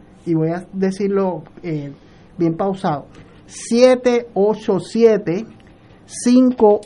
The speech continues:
ocho nueve, ocho cuatro veintiuno. Voy a repetir. siete ocho siete, cinco ocho nueve, ocho cuatro veintiuno. Yo practiqué también.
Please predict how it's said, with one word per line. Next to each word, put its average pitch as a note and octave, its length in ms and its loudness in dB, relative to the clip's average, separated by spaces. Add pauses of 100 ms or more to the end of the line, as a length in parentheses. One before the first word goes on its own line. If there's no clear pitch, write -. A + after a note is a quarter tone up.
ocho G3 420 4
nueve, A3 640 4 (400)
ocho F3+ 360 0 (120)
cuatro A3+ 680 2
veintiuno. D#3+ 840 2 (280)
Voy E3 160 -2
a F3+ 80 2
repetir. F#3 420 -2 (480)
siete A#3 640 6
ocho G3 340 2
siete, A3 600 0 (420)
cinco A3+ 680 0 (260)
ocho F3+ 340 0
nueve, A3 520 4 (280)
ocho E3+ 420 -2
cuatro G#3 580 0 (420)
veintiuno. D#3 880 0 (920)
Yo G#3 220 4
practiqué A3+ 540 -2
también. E3 480 -2